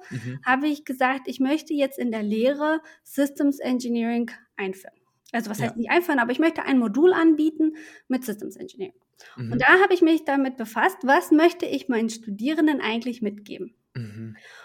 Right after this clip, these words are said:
Speaker 2: Und es war natürlich klar, ähm, es werden Methoden drin vorkommen, es werden auch Sprachen wie die sysml drin vorkommen, über Werkzeuge werden wir sprechen, über Normen, Standards, all das wird Thema sein.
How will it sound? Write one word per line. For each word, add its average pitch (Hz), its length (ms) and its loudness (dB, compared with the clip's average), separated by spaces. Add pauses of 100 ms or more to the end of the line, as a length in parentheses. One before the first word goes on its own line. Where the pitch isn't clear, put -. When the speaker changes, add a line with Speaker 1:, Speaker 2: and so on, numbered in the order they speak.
(200)
Speaker 2:
Und 294 140 4
es 302 120 -2
war 311 100 6
natürlich 330 540 4
klar, 269 680 0
ähm, 269 360 2
es 233 160 -6
werden 226 260 -2
Methoden 285 560 0
drin 262 200 0
vorkommen, 247 600 -2
es 277 160 -8
werden 254 320 0
auch 254 100 -4
Sprachen 277 640 -2
wie 240 100 0
die 247 120 2
sysml 277 560 0
drin 262 240 0
vorkommen, 254 680 -2 (300)
über 202 220 -4
Werkzeuge 269 680 2
werden 254 240 0
wir 247 80 -4
sprechen, 254 640 -6 (240)
über 208 240 -2
Normen, 269 840 4
Standards, 254 720 0
all 339 180 4
das 294 300 2
wird 247 260 -2
Thema 226 400 -4
sein. 294 220 -2